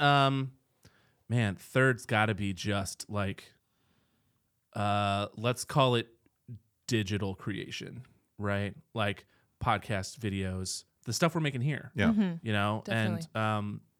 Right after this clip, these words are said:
Speaker 1: and especially, this is a really niche thing, but especially community-based
Speaker 2: Yeah.
Speaker 1: creation. So, like, um,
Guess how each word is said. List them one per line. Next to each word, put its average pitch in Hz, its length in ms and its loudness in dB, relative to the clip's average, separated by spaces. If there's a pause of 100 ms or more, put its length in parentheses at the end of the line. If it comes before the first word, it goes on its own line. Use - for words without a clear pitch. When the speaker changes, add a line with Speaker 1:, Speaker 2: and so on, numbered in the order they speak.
(140)
Speaker 1:
and 160 280 2
especially, 180 720 2
this 139 140 -2
is 117 60 -4
a 117 60 -2
really 104 300 -4 (560)
niche 104 240 -4
thing, 98 140 -6
but 101 100 -2
especially 113 440 0
community-based - 1300 -6
Speaker 2:
Yeah. - 40 -18
Speaker 1:
creation. - 520 -10 (540)
So, 123 220 4
like, 113 440 2
um, 104 520 0